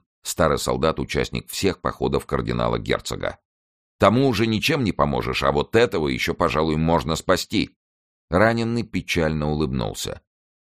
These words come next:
«Меня спасти? Нет», — сказал он. «Но помочь мне умереть? Да». «Вы священник?» — спросил Рауль.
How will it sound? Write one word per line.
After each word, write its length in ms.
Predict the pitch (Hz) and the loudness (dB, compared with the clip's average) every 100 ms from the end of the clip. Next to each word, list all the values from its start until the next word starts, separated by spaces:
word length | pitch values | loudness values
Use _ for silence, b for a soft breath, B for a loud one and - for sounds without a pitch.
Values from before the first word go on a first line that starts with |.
| - | -6
«Меня 360 | 87 113 139 | -2 0 0
спасти? 720 | - - 82 - - 113 - _ _ _ | -2 -2 -4 -6 -8 -8 -8 _ _ _
Нет», — 340 | 85 95 82 - | -4 -2 -2 -6
сказал 460 | - - 55 57 50 | -12 -10 -6 -6 -6
он. 180 | - - _ _ | -8 -14 _ _
«Но 100 | 90 | -4
помочь 460 | 92 95 117 107 - | 0 0 0 -2 -4
мне 100 | 92 | -2
умереть? 560 | 90 90 92 101 98 - _ - | -2 0 0 -2 -4 -12 _ -10
Да». 340 | 76 87 55 - _ _ _ _ _ _ _ - | -2 -2 -2 -10 _ _ _ _ _ _ _ -4
«Вы 180 | 76 87 | 0 2
священник?» — 640 | 80 85 - 110 107 67 | 2 0 0 0 -2 -6
спросил 460 | - 67 62 60 58 | -4 -2 -2 -2 0
Рауль. 340 | 60 53 50 | 2 0 -4